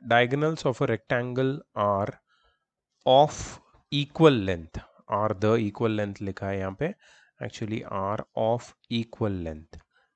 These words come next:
ये हमें प्रूव करना है कि एक रेक्टेंगल अगर है तो उसके डायगोनल्स की लेंथ इक्वल होगी। So देखो, रेक्टेंगल अगर है तो कुछ चीज़ें तो क्लियर है।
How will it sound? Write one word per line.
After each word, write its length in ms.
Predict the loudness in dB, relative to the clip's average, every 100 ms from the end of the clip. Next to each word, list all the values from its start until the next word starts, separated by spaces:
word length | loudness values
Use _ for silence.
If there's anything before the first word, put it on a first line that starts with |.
| 2
ये 120 | 4
हमें 160 | 6 2
प्रूव 340 | 2 0 0
करना 240 | -4 -6 -8
है 140 | -10 -6
कि 80 |
एक 100 | -2
रेक्टेंगल 600 | 0 2 4 4 4 2
अगर 220 | 2 2 2
है 200 | 0 -2 -6 _ _ _ _ _ -4
तो 80 | -2
उसके 220 | 0 2
डायगोनल्स 540 | 6 4 4 0 0
की 140 | 0 0
लेंथ 420 | 2 0 -4 -10 -16 _ _ _ _ _ _ _ _ _ _
इक्वल 380 | 0 4 4 6
होगी। 320 | 4 -2 -8 -12 _ _ _ _ _ -20 _ _ -20 -16 -2
So 140 | 2
देखो, 340 | 6 8 8 6
रेक्टेंगल 720 | 2 2 2 2 4 4 6
अगर 220 | 6 4
है 220 | 4 2
तो 140 | 0 -4
कुछ 220 | -2 -4 -4
चीज़ें 260 | -2 0 0
तो 100 | -2
क्लियर 400 | 0 2 2
है। 120 | -2